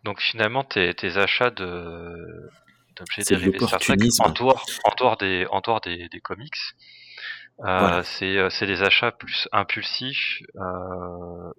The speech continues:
Speaker 1: ou, euh, des trucs, euh, enfin, impulsifs dans le sens, euh, « Ah tiens, euh, c'est, c'est là, c'est pas cher, c'est du Star Trek, euh, je prends. »
Speaker 2: C'est, c'est, voilà, c'est
Speaker 1: Euh,
Speaker 2: opportuniste.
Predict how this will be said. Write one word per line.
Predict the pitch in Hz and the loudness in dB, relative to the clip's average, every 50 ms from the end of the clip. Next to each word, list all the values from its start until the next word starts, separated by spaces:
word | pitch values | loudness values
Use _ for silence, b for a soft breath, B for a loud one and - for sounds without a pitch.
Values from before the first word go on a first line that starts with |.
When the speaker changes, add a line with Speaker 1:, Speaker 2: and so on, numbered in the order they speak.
| _ | _
Speaker 1:
ou, | - 110 113 120 123 127 123 - | -16 -14 -14 -12 -10 -8 -6 -4
euh, | - 101 95 92 92 90 | -2 0 2 2 0 0
des | - 90 | -2 -4
trucs, | - - - 117 - - - 98 | -6 -6 -6 -8 -10 -8 -6 -4
euh, | 92 90 90 90 92 87 82 87 87 87 90 - - B B B B B B B B B B B B | -4 -4 -4 -6 -8 -8 -10 -10 -10 -12 -12 -14 -16 B B B B B B B B B B B B
enfin, | 98 90 92 | 6 8 8
impulsifs | 92 - - 107 - - - 120 113 104 | 6 4 2 -4 -4 -4 -4 -4 -4 -4
dans | 107 95 | -2 -2
le | - | -2
sens, | - - 110 104 - - | -2 -2 -2 -2 -2 -2
euh, « | 92 90 90 95 - | -2 -2 -2 -2 -2
Ah | 117 117 | -2 -2
tiens, | - - 139 139 135 107 92 98 | -2 -2 -4 -4 -4 -4 -4 -6
euh, | |
c'est, | 95 - - 95 92 - | -6 -8 -8 -8 -8 -6
c'est | - - 113 | -2 0 2
là, | 98 101 110 | 4 4 4
c'est | - - - - | 2 0 -6 -6
pas | - 92 | -4 -2
cher, | - - 123 117 - | -2 -2 -2 -4 -6
c'est | - 101 90 | -8 -12 -12
du | 90 87 | -10 -6
Star | - - - - | -6 -6 -6 -6
Trek, | - - 107 107 - - | -8 -14 -14 -12 -14 -16
euh, | - 90 | -14 -12
je | - - | -14 -14
prends. » | - - - - 117 139 _ _ B B B B B B B B | -14 -12 -10 -10 -10 -10 _ _ B B B B B B B B
Speaker 2:
C'est, | B - 107 - - | B -2 -2 -2 -2
c'est, | - - 95 | -2 0 0
voilà, | 90 92 87 92 90 92 | 2 2 2 2 2 2
c'est | 90 90 87 | 2 2 2
Speaker 1:
Euh, | 82 | 2
Speaker 2:
opportuniste. | 80 - - - - - - 92 85 87 - - - - | 2 2 0 0 0 -2 -2 -2 0 2 0 0 0 0